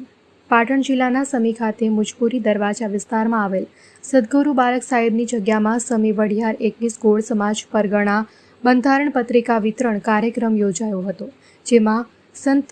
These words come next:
શિરોમણી રોહિદાસ વંશી સમી એકવીસ ગોળ વઢિયાર પરગણા રોહિત સમાજના સામાજિક વ્યવહારો તેમજ રીત રિવાજો અંગેનું સામાજિક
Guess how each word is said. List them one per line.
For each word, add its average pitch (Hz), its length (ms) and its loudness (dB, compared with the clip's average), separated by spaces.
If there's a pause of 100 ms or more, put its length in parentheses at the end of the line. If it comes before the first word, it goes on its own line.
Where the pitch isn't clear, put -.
શિરોમણી 233 840 0
રોહિદાસ 220 560 2 (160)
વંશી 220 440 0
સમી 214 420 0 (380)
એકવીસ 269 500 2
ગોળ 226 280 2
વઢિયાર 220 460 0
પરગણા 208 480 0
રોહિત 208 280 -2
સમાજના 214 680 -2
સામાજિક 220 640 -4
વ્યવહારો 208 580 -2
તેમજ 247 340 2 (120)
રીત 226 220 0 (100)
રિવાજો 214 440 0 (240)
અંગેનું 208 400 2 (440)
સામાજિક 262 680 0